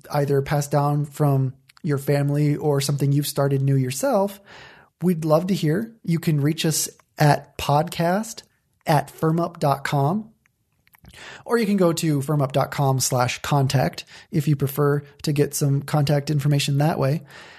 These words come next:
And definitely let us know what traditions you've either done, maybe have seen or heard that your family had done at one point but aren't doing anymore,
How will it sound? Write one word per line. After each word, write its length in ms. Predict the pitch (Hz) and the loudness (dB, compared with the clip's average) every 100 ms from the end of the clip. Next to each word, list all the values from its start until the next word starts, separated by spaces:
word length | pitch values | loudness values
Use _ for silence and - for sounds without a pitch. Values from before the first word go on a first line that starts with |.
| - - | -20 -2
And 520 | 185 185 180 170 - _ | 0 2 0 -2 -8 _
definitely 340 | 151 220 160 135 | 0 2 2 0
let 180 | 147 226 | 2 0
us 180 | 240 | -2
know 420 | 196 196 190 180 - _ | -2 0 2 0 -4 _
what 240 | 156 185 | 0 0
traditions 420 | 190 180 175 170 151 | 2 0 0 0 2
you've 120 | 143 | 2
either 260 | 135 135 | 0 -2
done, 560 | 127 - 147 165 262 262 _ _ _ _ _ _ _ _ _ _ _ | -6 -2 0 0 -2 -6 _ _ _ _ _ _ _ _ _ _ _
maybe 400 | 170 165 165 156 135 | -2 0 0 -2 -2
have 360 | 147 139 131 - _ _ _ _ | 0 0 -2 -12 _ _ _ _
seen 760 | - - - 202 220 233 220 - | -2 -2 0 2 2 -2 -6 -2
or 420 | 151 143 139 - | 0 2 -2 -8
heard 520 | - 190 190 202 202 185 | -8 -2 0 2 0 -2
that 120 | 196 | -4
your 120 | 180 | -2
family 280 | 190 185 185 | 0 2 0
had 80 | 175 | 0
done 160 | 180 | 0
at 80 | 170 | 0
one 180 | 170 165 | -4 -2
point 220 | 175 170 | -2 0
but 120 | 143 | -2
aren't 220 | 151 - | -2 -2
doing 220 | 143 135 135 | 0 2 2
anymore, 600 | 131 131 139 175 226 | 0 0 0 2 0